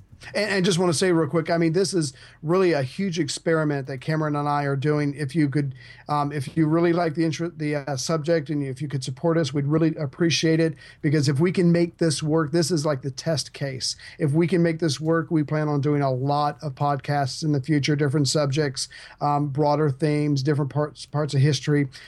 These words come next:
So if you can support us now, it will make a huge difference, uh, for the rest of our working lives. And we just wanna bring you a lot of different topics. We just need your help.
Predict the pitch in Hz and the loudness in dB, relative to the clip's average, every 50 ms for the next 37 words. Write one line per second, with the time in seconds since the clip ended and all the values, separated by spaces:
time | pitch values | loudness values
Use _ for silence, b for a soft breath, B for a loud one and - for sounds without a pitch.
0 | B - - 165 143 151 170 165 175 156 - 160 131 - 175 170 160 156 - 170 | B -2 0 2 2 2 2 2 0 0 0 -2 -2 0 0 2 2 0 0 0
1 | 165 160 160 160 160 156 151 147 147 160 160 156 151 139 147 143 131 - 170 165 | 0 0 0 0 -2 -2 -2 0 0 0 2 0 0 -2 -2 -4 -2 0 0 2
2 | 160 135 135 131 156 143 127 147 135 127 127 - - b b b b 139 135 131 | 2 2 0 0 0 0 0 -4 -6 -6 -6 -10 -12 b b b b -4 -4 -2
3 | - - 160 156 156 143 156 151 131 - 156 139 147 147 147 143 139 143 135 127 | -2 0 0 2 2 2 2 0 0 -2 -2 0 0 0 0 0 -2 -2 -4 -4
4 | 135 131 127 127 123 120 101 - - - - - - - - 143 143 143 143 139 | -6 -8 -6 -8 -8 -10 -10 -14 -16 -16 -16 -16 -14 -8 -6 -2 0 0 0 2
5 | 151 139 135 160 156 143 131 160 156 151 143 139 135 135 139 139 143 147 147 143 | 2 2 2 2 0 0 2 2 2 2 2 2 0 0 0 0 0 -2 -2 -4
6 | 143 131 156 139 127 139 139 131 131 135 127 - - b b b b - 170 147 | -4 -6 -6 -6 -4 -4 -6 -4 -6 -8 -10 -12 -14 b b b b -2 0 0
7 | 139 139 131 151 143 131 127 135 104 110 - - - - | 2 2 2 2 2 2 0 -2 -4 -4 -8 -10 -12 -16